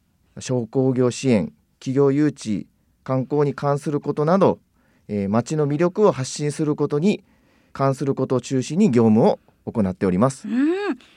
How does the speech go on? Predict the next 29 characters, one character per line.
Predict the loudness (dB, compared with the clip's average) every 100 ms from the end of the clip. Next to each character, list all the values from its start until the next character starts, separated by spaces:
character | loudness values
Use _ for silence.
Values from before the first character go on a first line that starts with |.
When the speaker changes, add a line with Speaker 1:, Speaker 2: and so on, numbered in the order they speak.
| _ -14
Speaker 2:
締 | -4 0
め | 2
町 | 0 -2 -4
の | -4 -6 -10
宣 | -8 0 0
伝 | 2 -2
マ | 0
ン | -2
で | -2
す | -6
ね。 | -6 -6 -8 _ -8
Speaker 1:
そ | 2 4
う |
な | 6
ん | 4
で | 2
す | -2
よ。 | -4 -6 _ -8 -6 -6 -6 -8
Speaker 2:
へ |
ー、 |
お | -8
忙 | -8 -6 -6
し | -4
い | -4
日 |
々 | -4 -4
で | -6
す | -4
ね。 | -2